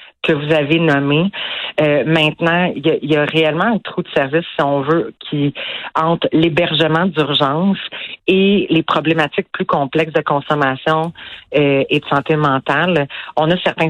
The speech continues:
services spécialisés, là, qui se sont déployés dans la, les dernières années, là, qui fonctionnent extrêmement bien, là. Je pense au Prisme et au S P. Vraiment, euh, un exemple, si on veut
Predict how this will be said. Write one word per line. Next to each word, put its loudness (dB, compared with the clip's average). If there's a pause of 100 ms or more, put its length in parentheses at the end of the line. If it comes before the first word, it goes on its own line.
services 0
spécialisés, -2
là, 2
qui -10 (260)
se 0
sont 2
déployés 0
dans 0
la, 2
les -4
dernières 0
années, 0
là, 2
qui -10
fonctionnent 0 (240)
extrêmement 0
bien, 0
là. 2 (340)
Je 0
pense -2
au 0
Prisme 0
et 4
au 2
S 0 (500)
P. -2 (500)
Vraiment, 0
euh, 2 (1000)
un 2
exemple, 0
si -2
on 0 (220)
veut 0